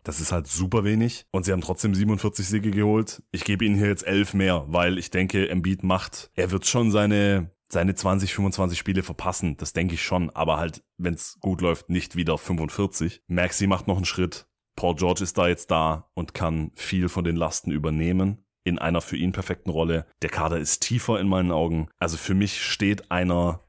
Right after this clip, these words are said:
Monstersaison von Philadelphia, was die Regular Season angeht, w-,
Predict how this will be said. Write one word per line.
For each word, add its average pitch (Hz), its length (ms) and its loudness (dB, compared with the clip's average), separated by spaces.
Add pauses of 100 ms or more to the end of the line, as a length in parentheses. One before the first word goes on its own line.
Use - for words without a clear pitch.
(120)
Monstersaison 101 1040 0
von - 160 -6
Philadelphia, 92 680 0
was 85 160 -2
die 85 380 -2
Regular 113 400 0
Season 101 320 -2
angeht, 85 400 0 (200)
w-, 87 60 -6